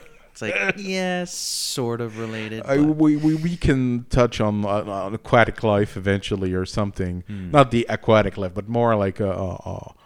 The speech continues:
Speaker 1: Well,
Speaker 2: on
Speaker 1: you know what? Once we actually get our divers certi-, 'cause you do, that's like, we're gonna be certified divers.
Speaker 2: Yeah, we're gonna have a paper.
Speaker 1: Right.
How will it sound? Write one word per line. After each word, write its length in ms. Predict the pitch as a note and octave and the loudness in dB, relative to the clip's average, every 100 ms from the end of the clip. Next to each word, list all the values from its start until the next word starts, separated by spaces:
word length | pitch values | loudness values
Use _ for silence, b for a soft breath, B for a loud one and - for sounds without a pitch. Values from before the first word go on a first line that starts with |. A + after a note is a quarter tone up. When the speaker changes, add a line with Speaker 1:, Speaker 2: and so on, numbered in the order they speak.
| b b | b b
Speaker 1:
Well, 120 | - | -4
Speaker 2:
on 100 | A#2 - | -4 -8
Speaker 1:
you 100 | E3+ | -8
know 140 | F3 F#3 | -6 -4
what? 340 | G3 G3 - | -6 -8 -12
Once 320 | A2+ D3 - | -10 -8 -6
we 100 | B2 | -4
actually 280 | A#2+ A#2 G#2+ | -4 -6 -8
get 200 | F#2 G#2 | -6 -4
our 220 | G2 F#2 - _ _ _ - | -4 -6 -12 _ _ _ -14
divers 760 | G#2 G#2 G2 G2 F#2+ F2+ - - | -6 -4 -4 -6 -6 -6 -10 -12
certi-, 400 | - G#2 - F#2+ | -12 -14 -14 -14
'cause 120 | B2+ | -12
you 100 | E3+ | -12
do, 200 | F#3 A2 - | -12 -14 -12
that's 240 | G#2 - - | -16 -14 -16
like, 120 | - _ - | -16 _ -20
we're 200 | G#2+ G#2+ | -12 -12
gonna 220 | F#2 A#2+ F2 | -8 -8 -8
be 100 | F2+ | -10
certified 520 | - G2 - - C3+ | -10 -10 -12 -14 -8
divers. 140 | F3+ | 4
Speaker 2:
Yeah, 120 | E3+ | 6
we're 180 | A2+ G2 | 6 4
gonna 160 | G#2 G#2+ | 4 4
have 160 | A2 | 6
a 260 | G#2 G2+ F#2+ - | 6 4 4 4
paper. 400 | - C3 - E2+ - | 4 4 0 -4 -8
Speaker 1:
Right. 240 | A#2+ F2+ | -8 -8